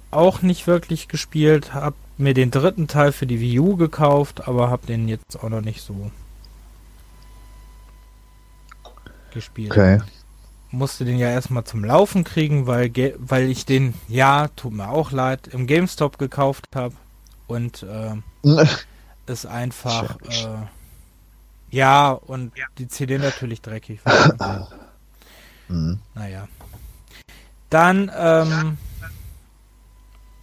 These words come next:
Speaker 1: sind wir bei Project Zero.
Speaker 2: Gut.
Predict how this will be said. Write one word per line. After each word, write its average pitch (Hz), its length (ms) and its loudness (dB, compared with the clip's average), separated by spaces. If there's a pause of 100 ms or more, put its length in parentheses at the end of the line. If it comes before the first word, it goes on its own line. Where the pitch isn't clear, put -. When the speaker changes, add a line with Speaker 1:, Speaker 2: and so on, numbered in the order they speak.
(1400)
Speaker 1:
sind 156 200 2
wir 156 80 4
bei 139 200 2
Project 131 540 -2
Zero. 196 560 2
Speaker 2:
Gut. 196 80 -6